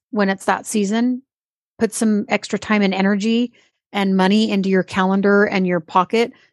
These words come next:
to go intentionally buy s-, things in that season. It'll be so much easier to find stuff. When you walk into the store and you're a risk taker and you walk in in the fall,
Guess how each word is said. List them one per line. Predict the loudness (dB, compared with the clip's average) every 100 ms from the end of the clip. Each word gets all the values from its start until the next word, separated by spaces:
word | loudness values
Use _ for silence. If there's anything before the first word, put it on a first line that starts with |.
| _
to | -8
go | -4 0 4 2 0 -8 _ _
intentionally | -4 -2 -2 -2 -2 -2
buy | 0 0 0
s-, | -4 -12 _
things | 0 2 0 -2 -12
in | -2 0
that | 0 -2
season. | -4 -2 -2 -4 -6 -8
It'll | 0 2
be | 0
so | -4 -2 2 4 6 4
much | 2 -2
easier | -6 -4 0 0
to | -2
find | -2 -2 -2
stuff. | -4 -8 -10 _ _ _ _
When | -4
you | -2 -2
walk | 0 0 0
into | -4 -4
the |
store | -6 -10 -2 0 2 0 -6 _ _
and | -4 -2
you're | 0 0
a | -2 -4 _ _ _
risk | -2 -2 -4
taker | -6 -4 -10 -10 -14 _ _ _ _ _ -8
and | -4
you | -2
walk | 0 0 -2
in | -2
in | -2
the | -4
fall, | 2 2 2 -2